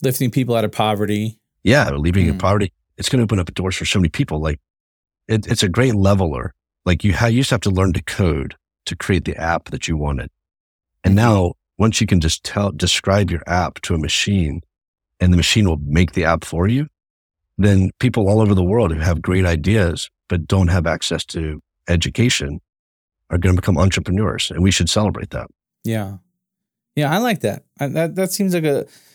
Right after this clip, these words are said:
Speaker 1: a dark positive answer, <laughs> if that's a thing. It's like dark comedy, <laughs> dark positivity.
Speaker 2: Well, like, here's, so here's something else. Like, there, we're all scared of, like, humans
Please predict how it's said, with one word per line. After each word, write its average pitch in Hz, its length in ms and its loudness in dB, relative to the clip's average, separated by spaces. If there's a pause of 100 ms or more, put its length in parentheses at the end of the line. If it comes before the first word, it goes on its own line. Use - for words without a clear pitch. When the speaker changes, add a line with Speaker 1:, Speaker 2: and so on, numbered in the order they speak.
(400)
Speaker 1:
a 120 60 -4
dark 123 480 -2
positive 175 420 0
answer, 208 540 -2 (540)
<laughs> - 0 - (1400)
if 143 140 0
that's 151 220 0
a 190 60 2
thing. 185 400 0 (320)
It's - 120 -6
like 135 160 -2 (140)
dark 156 280 0
comedy, 160 460 2 (400)
<laughs> - 380 -14
dark 143 220 0
positivity. 151 760 0 (200)
Speaker 2:
Well, 165 220 2 (180)
like, 143 160 2
here's, - 340 0 (160)
so - 180 2
here's 170 220 2
something 135 340 2
else. 110 180 2
Like, 98 140 -2 (140)
there, 127 200 2 (480)
we're 151 420 -2
all 185 140 2
scared 131 520 2
of, 95 120 -2
like, 92 300 -2
humans 107 640 0